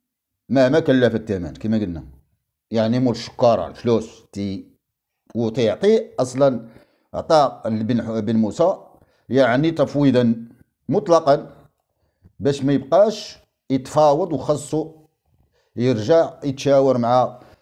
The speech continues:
المالية ومع رئاسة الحكومة. دوكا من جا رئيس الحكومة عطاه التفويض مطلق، ما بقى يراجع لا مالية لا داك، داك الشيء اللي اتفقوا عليه، اللي د-،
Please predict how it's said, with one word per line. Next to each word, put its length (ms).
المالية 680
ومع 280
رئاسة 380
الحكومة. 580
دوكا 200
من 120
جا 160
رئيس 240
الحكومة 300
عطاه 180
التفويض 560
مطلق، 440
ما 120
بقى 240
يراجع 340
لا 180
مالية 640
لا 220
داك، 280
داك 120
الشيء 260
اللي 140
اتفقوا 420
عليه، 220
اللي 380
د-، 200